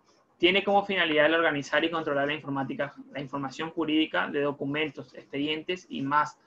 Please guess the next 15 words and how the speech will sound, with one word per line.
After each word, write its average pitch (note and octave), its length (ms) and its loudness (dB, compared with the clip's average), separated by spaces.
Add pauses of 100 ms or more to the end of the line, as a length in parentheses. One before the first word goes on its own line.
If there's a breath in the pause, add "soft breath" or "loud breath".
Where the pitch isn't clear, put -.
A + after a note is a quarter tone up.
(240 soft breath)
por D#3+ 160 4
medio E3 260 2
de F3+ 80 4
la E3+ 80 4
aplicación D#3 500 -2
de E3 100 0
programas D#3 440 2
de D#3 60 6
administración D#3 720 -2
para D3+ 180 2
identificar C#3+ 540 -2
y D#3+ 60 0
clasificar C#3 600 -2 (140)
esa F#3+ 240 0
información. C#3 440 -10